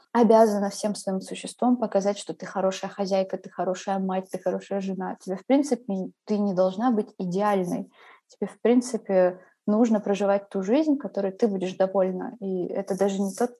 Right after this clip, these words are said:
вопрос эгоизма, это просто вопрос выбора счастливой жизни. То есть, э, можно сходить на выставку, можно встретиться с друзьями в кафе,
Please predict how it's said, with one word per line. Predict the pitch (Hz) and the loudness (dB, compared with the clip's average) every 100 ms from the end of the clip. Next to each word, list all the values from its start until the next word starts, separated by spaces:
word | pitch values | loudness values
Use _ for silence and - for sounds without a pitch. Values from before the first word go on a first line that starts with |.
| _ 202 | _ 2
вопрос | 202 208 214 - | 2 2 -2 -2
эгоизма, | 208 185 190 254 240 202 | -4 0 2 4 4 0
это | 185 190 | -2 -4
просто | - 233 - 185 | -2 -2 -2 -6
вопрос | 180 180 214 214 - _ - - _ - | -4 -2 -2 -2 -12 _ -20 -20 _ 6
выбора | 233 226 208 | 8 10 6
счастливой | - 190 185 202 196 208 | 4 -2 0 2 2 2
жизни. | 202 214 185 180 185 | 2 2 0 -4 -4
То | 190 | -8
есть, | 190 - - | -8 -14 -14
э, | 82 87 180 _ _ _ _ _ _ _ - | -10 -10 -10 _ _ _ _ _ _ _ -8
можно | 190 180 185 | -4 -2 -4
сходить | - - 196 180 190 | -8 -4 -2 -2 -2
на | 190 | 0
выставку, | 233 - 220 - 180 | 0 -2 -8 -6 -8
можно | 175 180 185 | -6 -8 -8
встретиться | - 180 185 - | -4 -4 -4 -8
с | 185 | -4
друзьями | 202 190 214 214 | -2 2 4 2
в | 208 | -2
кафе, | - 202 - 202 202 | -8 -8 0 2 2